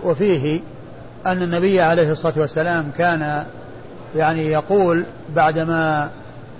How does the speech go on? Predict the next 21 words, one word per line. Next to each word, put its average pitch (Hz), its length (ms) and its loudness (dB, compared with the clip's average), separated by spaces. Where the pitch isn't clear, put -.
آه، 165 800 0
ذكر، 180 340 2
آه، 160 300 2
قصة، 175 420 0
آه، 160 440 0
النعمان 160 560 0
وإعطاء 151 560 2
أبيه 160 300 0
له 165 200 2
تلك 160 200 -4
العطية، 165 580 2
قال: 175 460 2
"اعدلوا 185 360 0
بين 180 180 0
أبنائكم، 190 600 -2
اعدلوا 190 340 -2
بين 180 160 -2
أبنائكم". 160 560 0
وجاء 170 340 2
في، 165 340 -2
عند 160 500 0